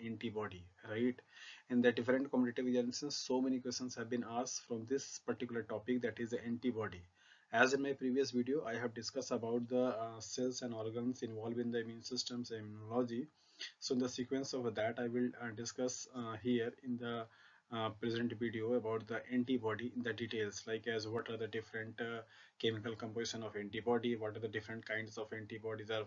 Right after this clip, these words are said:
found in the body, and what their different roles in the biological systems, and what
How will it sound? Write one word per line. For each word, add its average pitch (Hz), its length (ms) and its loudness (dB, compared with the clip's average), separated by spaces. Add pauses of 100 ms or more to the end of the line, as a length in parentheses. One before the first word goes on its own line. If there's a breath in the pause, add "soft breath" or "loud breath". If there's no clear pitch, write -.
found 113 240 -6
in 107 120 -10
the 107 80 -6
body, 123 420 4 (480 loud breath)
and 139 140 0
what 135 180 4
their 131 120 4
different 120 440 0
roles 127 580 4
in 131 100 4
the 123 100 4
biological 117 480 0
systems, 131 580 -2
and 120 240 -2 (100)
what 123 140 -4